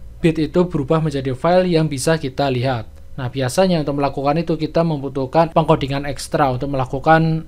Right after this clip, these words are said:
konversi tersebut. Nah, pada sesi kali ini, untuk file upload yang akan kita bahas adalah kita akan membuat sebuah fitur file upload di mana kita nanti akan menyimpan file yang kita upload itu ke dalam direktori sistem, atau kita akan menggunakan yang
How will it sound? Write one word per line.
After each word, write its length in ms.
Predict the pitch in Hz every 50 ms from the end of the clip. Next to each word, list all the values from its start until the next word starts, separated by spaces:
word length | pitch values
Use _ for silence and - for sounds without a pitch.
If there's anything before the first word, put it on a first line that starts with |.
| - - -
konversi 400 | 127 123 135 127 120 - 156 147
tersebut. 480 | - 135 127 - 127 - 131 117 104 - - - - - - - - - - - - - - - -
Nah, 400 | - 160 156 143 131 - - - - - - - - - -
pada 240 | 139 135 180 202
sesi 240 | 202 - 190 180 -
kali 320 | 180 - 165 143 147 135 127
ini, 240 | 135 160 208 240 240 - - - - - - - - - - - - - -
untuk 320 | 165 165 160 175 180 170
file 240 | - 190 202 208 208
upload 320 | 202 202 - 196 190 185
yang 160 | 170 165 165 165
akan 160 | 175 170 160
kita 320 | 160 160 - 160 156 -
bahas 320 | 196 202 185 165 170 175 170 -
adalah 560 | 175 151 143 143 143 143 151 170 185 185 170
kita 480 | - - 165 151 - 180 180 170 160 156
akan 240 | 156 156 175 175 175
membuat 720 | 175 170 160 143 131 139 139 147 156 170 185 180 - - - - -
sebuah 560 | - - - 185 175 - 170 160 151 156 151 147
fitur 640 | - - 208 202 - - 175 170 165 170 170 170 - -
file 240 | - - 175 165 151
upload 400 | 156 143 135 - - 170 175 175
di 140 | - 165 151
mana 240 | 147 147 147 160 175
kita 320 | 170 - 156 147 - 180
nanti 240 | 175 170 160 151 180
akan 400 | 170 160 - 170 160 160 151 151
menyimpan 560 | 156 151 151 147 143 135 135 170 180 185 175
file 240 | - 180 170 175 165
yang 80 | 156 147
kita 260 | 143 - 147 139 135
upload 220 | 131 143 139 135
itu 320 | 143 135 131 - 175 175 175
ke 160 | 175 170 165
dalam 340 | - 131 120 127 147 156 147
direktori 540 | - 135 127 127 127 - - 127 127 135
sistem, 420 | 127 - 147 131 - 165 139 123 120 -
atau 400 | - 123 117 - - - 151 156
kita 320 | - 143 131 - 147 139
akan 240 | 135 - 135 135 127
menggunakan 420 | 120 131 120 120 120 117 - 156 147
yang 300 | 143 139 147 151 160